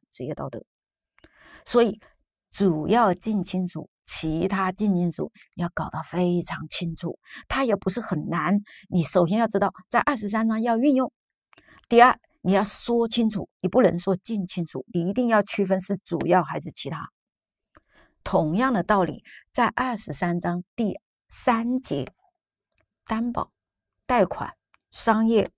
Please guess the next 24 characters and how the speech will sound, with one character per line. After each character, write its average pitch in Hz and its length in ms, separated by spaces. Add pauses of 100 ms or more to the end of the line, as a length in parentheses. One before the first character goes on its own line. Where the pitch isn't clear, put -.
(400)
关 180 240
系、 - 260 (560)
家 247 220
庭 175 200
和 208 100
私 226 300
人 160 200
关 156 220
系 147 200 (580)
都 226 340
要 226 400
区 - 340
分 302 260 (640)
主 147 280
要 165 280 (240)
近 190 180
亲 170 160
属 - 160
和 143 140
其 - 160
他 151 80
近 170 180
亲 147 120
属。 - 120